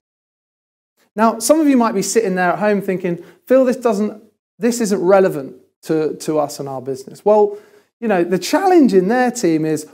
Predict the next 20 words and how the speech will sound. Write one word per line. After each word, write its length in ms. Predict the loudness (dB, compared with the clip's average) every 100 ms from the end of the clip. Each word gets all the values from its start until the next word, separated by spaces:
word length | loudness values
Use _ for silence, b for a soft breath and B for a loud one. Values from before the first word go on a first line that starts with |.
| _
we 280 | 2 4 4
do 200 | 2 2
this 300 | 2 2 0
with 360 | 0 -2 -6 -20 _ _ _ _ _ _ _
pretty 220 | -2 0
much 300 | 2 0 -2
any 180 | 0 2
business 460 | 2 0 -2 -6 -6
you 100 | -4
can 220 | -4 -4
name. 400 | -4 -6 -10 -18 _ _ _ -2
We've 220 | 0 4
worked 280 | 4 4 0
with 440 | -2 -2 -10 b b _ -4
pet 220 | -4 0
food 300 | 2 2 2
businesses, 580 | -6 -8 -12 -14 -8 -2
we've 200 | 0 2
worked 220 | 0 0
with 360 | -4 -6 -16